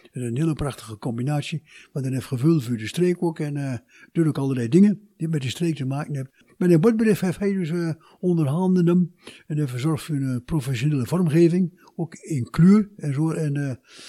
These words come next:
nou ja, die artikelen ziet van, van behoorlijk verschillende, eh, kwaliteit, eh, laat ik dan zomaar zeggen. Nou, ik denk dat het voor iedereen, eh, leuk is. Degene, de, de, de professional kan er zijn artikel niet vinden, maar ook degene die zegt, "Ik wil zijn, eh,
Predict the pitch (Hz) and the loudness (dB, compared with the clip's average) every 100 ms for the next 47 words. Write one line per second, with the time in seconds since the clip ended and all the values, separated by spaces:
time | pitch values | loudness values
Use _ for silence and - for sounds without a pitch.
0 | - - - 156 147 147 117 240 240 190 | -20 -14 -4 -2 0 -2 -2 -2 0 0
1 | 160 208 - 143 175 160 - _ - 147 | 2 0 -2 -4 -4 -6 -12 _ -12 -10
2 | 208 165 139 143 208 160 135 - 208 196 | -2 0 2 2 2 0 -2 -2 0 2
3 | 180 165 151 - _ - - _ - 143 | 2 0 -2 -8 _ -20 -20 _ -12 -8
4 | - 156 139 170 156 - 143 127 135 127 | 0 2 2 4 2 0 -10 -10 -6 -6
5 | 131 123 165 131 127 131 147 156 170 160 | -2 0 2 0 0 -2 -2 -4 -4 -2
6 | 180 180 151 135 208 226 208 208 202 185 | -2 0 -2 -2 0 2 4 4 4 2
7 | - - 180 175 190 175 - - _ - | -4 0 6 6 4 -4 -10 -20 _ -8
8 | 147 160 165 151 147 127 156 139 139 131 | -4 0 0 2 0 -2 -2 0 0 -2
9 | - 151 120 185 - 202 196 180 - _ | -2 -2 0 -2 0 2 2 -2 -8 _
10 | - - _ 180 170 143 165 151 151 202 | -20 -20 _ -4 -2 0 0 0 -2 -2
11 | 180 175 143 170 175 160 160 165 156 151 | 2 2 4 4 2 -2 -2 -2 -2 -2
12 | 156 147 143 143 147 175 190 185 160 139 | -2 0 0 -2 -2 -2 -2 0 2 2
13 | 156 151 | 0 -2